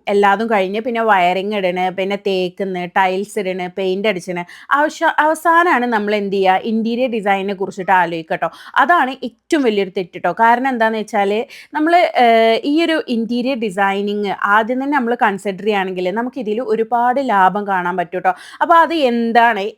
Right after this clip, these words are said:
എങ്ങനെയാണ് എന്നുള്ളതൊക്കെ കൃത്യമായിട്ട് പറയാം. അപ്പോൾ ഇനിയിപ്പോൾ ഞാൻ ഇതിങ്ങനെ വീഡിയോ ചെയ്യുമ്പോൾ നിങ്ങൾക്ക് ചോ-, ഏഹ്, തോന്നും, "ആ, അതിപ്പോൾ ഇന്റീരിയർ ഡിസൈനേഴ്സിനുള്ള പ്രൊമോഷൻ ആണെന്നുള്ളത്." ഇനിയിപ്പോൾ നിങ്ങൾ അങ്ങനെ തോന്നിയാലും എനിക്ക് ഒരു ക-, ഏഹ്, പ്രശ്നവുമില്ല. കാരണം എന്താണെന്ന് വെച്ചാൽ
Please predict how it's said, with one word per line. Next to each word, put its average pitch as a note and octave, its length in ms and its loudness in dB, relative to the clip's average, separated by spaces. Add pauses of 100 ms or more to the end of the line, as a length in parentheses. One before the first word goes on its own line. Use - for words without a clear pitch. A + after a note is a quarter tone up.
(100)
എങ്ങനെയാണ് A3+ 480 -2
എന്നുള്ളതൊക്കെ F#3+ 540 -2
കൃത്യമായിട്ട് G#3+ 600 -4
പറയാം. F3+ 160 2 (220)
അപ്പോൾ D4 160 0
ഇനിയിപ്പോൾ D4+ 320 -2
ഞാൻ B3+ 140 2 (180)
ഇതിങ്ങനെ C4 400 -2
വീഡിയോ G#3+ 260 0
ചെയ്യുമ്പോൾ G#3 260 -2
നിങ്ങൾക്ക് F#3 280 -6
ചോ-, F#3+ 100 -4 (140)
ഏഹ്, F#3+ 200 0 (120)
തോന്നും, F#3+ 240 -2 (100)
"ആ, F3 120 2
അതിപ്പോൾ G3+ 260 -6
ഇന്റീരിയർ G3 400 -4
ഡിസൈനേഴ്സിനുള്ള G#3+ 840 -2
പ്രൊമോഷൻ F#3+ 400 -6 (120)
ആണെന്നുള്ളത്." F#3 300 -6 (380)
ഇനിയിപ്പോൾ D#4 240 0
നിങ്ങൾ C#4 180 0
അങ്ങനെ A#3+ 200 -2 (160)
തോന്നിയാലും B3 600 4
എനിക്ക് A3 220 -6 (140)
ഒരു C#4+ 220 -2
ക-, A3 140 4 (120)
ഏഹ്, G3+ 280 2
പ്രശ്നവുമില്ല. G#3 540 -4 (140)
കാരണം B3 300 0
എന്താണെന്ന് G#3+ 320 -2
വെച്ചാൽ G3+ 260 -4